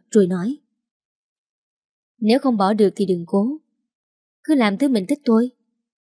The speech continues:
Càng gò bó càng khiến cho bản thân sớm chết ngạt trong cái thùng kín." "Giống như anh sao?" "Ý cậu là gì?" "Rõ ràng là yêu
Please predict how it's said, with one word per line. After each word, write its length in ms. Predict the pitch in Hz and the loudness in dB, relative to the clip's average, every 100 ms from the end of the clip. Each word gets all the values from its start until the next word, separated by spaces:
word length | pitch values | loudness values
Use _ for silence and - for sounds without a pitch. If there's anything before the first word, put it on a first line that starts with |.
| _ _ _ | _ _ _
Càng 240 | 226 208 | -2 -2
gò 220 | 196 202 190 | 0 0 2
bó 200 | 202 240 330 - | 0 -2 -6 -4
càng 200 | 202 180 | -4 -2
khiến 200 | 240 285 | -4 -2
cho 80 | 226 | -4
bản 260 | 185 190 | -4 -4
thân 260 | 226 202 185 _ _ | -4 -4 -4 _ _
sớm 340 | - - 226 294 | -10 -2 -2 0
chết 220 | 359 370 | -4 -4
ngạt 240 | 214 170 _ _ - | -6 -6 _ _ -6
trong 180 | 220 196 | -4 -4
cái 120 | 277 | -4
thùng 200 | 220 160 | -4 -6
kín." 240 | - 196 269 _ _ _ _ _ _ _ _ _ _ _ _ _ _ _ - | -4 -4 -4 _ _ _ _ _ _ _ _ _ _ _ _ _ _ _ -2
"Giống 220 | 214 247 | 0 2
như 100 | 262 | 0
anh 120 | 208 | -2
sao?" 280 | 185 196 190 - _ _ _ _ _ _ _ _ _ _ _ | -4 -6 -8 -14 _ _ _ _ _ _ _ _ _ _ _
"Ý 220 | 220 302 311 | 0 0 2
cậu 140 | 196 | 2
là 100 | 190 | 2
gì?" 320 | 180 180 180 _ _ _ _ _ _ _ _ _ _ _ _ | -2 -4 -6 _ _ _ _ _ _ _ _ _ _ _ _
"Rõ 260 | 214 208 277 | -2 0 2
ràng 360 | 269 214 202 | 2 0 0
là 80 | 202 | 0
yêu 340 | 190 233 247 | 0 2 2